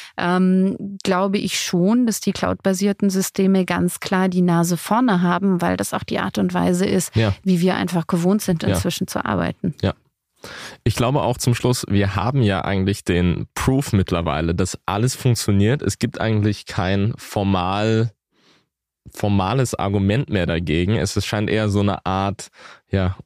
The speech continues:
Speaker 2: unterbewusster Vorbehalt zu sein.
Speaker 1: Ja.
Speaker 2: Ich hab irgendwie ein schlechtes Bauchgefühl dabei,
Speaker 1: <laughs>
Speaker 2: jetzt mein Archiv in die Cloud zu
Speaker 1: Ja,
Speaker 2: spiegeln.
Speaker 1: Cloud klingt wie
Speaker 2: Ja.
Speaker 1: Cloud.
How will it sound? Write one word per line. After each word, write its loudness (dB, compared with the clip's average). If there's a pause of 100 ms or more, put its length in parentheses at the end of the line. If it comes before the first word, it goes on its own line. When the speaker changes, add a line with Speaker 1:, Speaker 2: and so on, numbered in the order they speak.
Speaker 2:
unterbewusster 0
Vorbehalt -2
zu -2
sein. 2
Speaker 1:
Ja. 0
Speaker 2:
Ich -2
hab -2
irgendwie 2
ein 2
schlechtes -2
Bauchgefühl -2
dabei, 0
Speaker 1:
<laughs> 0
Speaker 2:
jetzt -2
mein 0
Archiv -2
in 2
die 0
Cloud -2
zu -2
Speaker 1:
Ja, -2
Speaker 2:
spiegeln. 0
Speaker 1:
Cloud 0
klingt -2
wie 0
Speaker 2:
Ja. 2
Speaker 1:
Cloud. -2